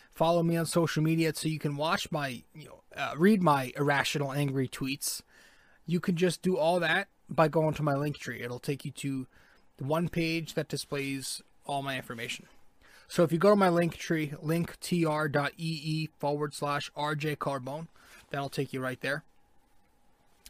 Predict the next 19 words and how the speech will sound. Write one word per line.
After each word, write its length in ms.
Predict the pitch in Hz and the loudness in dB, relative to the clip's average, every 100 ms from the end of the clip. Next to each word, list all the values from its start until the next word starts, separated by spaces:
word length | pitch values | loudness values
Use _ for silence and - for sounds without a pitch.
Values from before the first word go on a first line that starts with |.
| - | -4
But 140 | 180 | -2
it 60 | 202 | 4
was 160 | 196 | 4
a 40 | 214 | 6
game 240 | 175 185 | 4 4
that 120 | 180 - | 2 -2
got 180 | 165 | -6
me 60 | 156 | -6
really 280 | 151 151 135 | -6 -6 -6
frustrated, 480 | - 131 - 113 113 | -8 -8 -8 -10 -10
man. 200 | 110 110 - - - _ - - - - - | -12 -12 -18 -20 -20 _ -20 -20 -20 -20 -8
Uh, 220 | 127 123 | -6 -2
the 80 | 135 | -2
Knicks 220 | 160 - | -2 -2
took 180 | - - | -4 -2
the 160 | 151 | -4
ninety-five, 680 | 135 143 147 - 151 139 127 - | -2 -2 -2 -2 -2 0 -2 -6
uh, 140 | 123 | -8
ninety-four 640 | 135 165 151 - 143 110 | -2 0 0 0 -4 -6